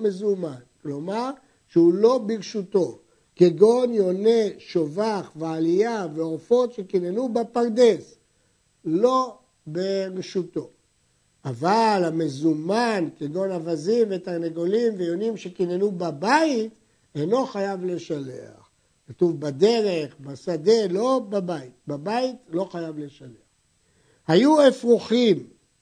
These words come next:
מפריחים, שאינן צריכים לאימן, או ביצים מוזרות, מוזרות, מקולקלות,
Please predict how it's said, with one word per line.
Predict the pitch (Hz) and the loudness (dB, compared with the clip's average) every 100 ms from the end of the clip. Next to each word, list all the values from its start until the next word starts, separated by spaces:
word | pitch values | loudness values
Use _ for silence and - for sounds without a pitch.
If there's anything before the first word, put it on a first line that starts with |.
| _ - | _ -4
מפריחים, | 175 185 214 208 - 240 240 156 - _ _ _ _ _ | -4 -2 0 -2 0 2 2 2 -2 _ _ _ _ _
שאינן | - - 214 214 208 240 285 285 233 | -6 4 6 6 4 4 4 2 -2
צריכים | - 196 196 196 233 254 269 269 269 _ _ 170 | -6 0 0 2 0 2 0 -2 -10 _ _ 2
לאימן, | 214 247 233 190 139 - _ _ _ _ _ _ _ _ _ _ 214 | 2 4 0 0 -4 -10 _ _ _ _ _ _ _ _ _ _ 4
או | 254 285 269 | 6 6 8
ביצים | 233 214 - 269 262 | 6 6 -2 -2 0
מוזרות, | 240 233 180 233 240 247 170 - _ _ _ _ _ _ _ _ _ _ _ - | -2 -4 0 0 4 2 2 -8 _ _ _ _ _ _ _ _ _ _ _ -4
מוזרות, | 156 143 170 156 185 254 247 | -2 0 0 4 4 2 -4
מקולקלות, | 190 190 190 233 226 208 226 233 226 147 - | -4 -4 -4 -4 -4 -4 0 6 6 4 -4